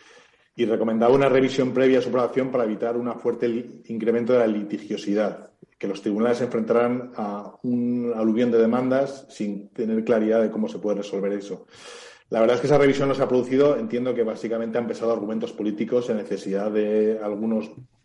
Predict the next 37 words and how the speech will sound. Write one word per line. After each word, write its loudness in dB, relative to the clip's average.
parte -2
del 2
gobierno, 0
de 2
tener -6
aquella -4
ley -2
aprobada. -6
Si -4
quieres, 6
vamos 6
a 6
una, 2
antes 0
de 0
una 2
crítica 2
genérica, -4
vamos -2
a -4
con-, -10
a -12
su -6
contenido. -2
Al, -10
al -4
final, 4
la 2
ley 4
está 2
buscando 0
algo 0
que -2
se -10
establece -2
por, -4
por, -4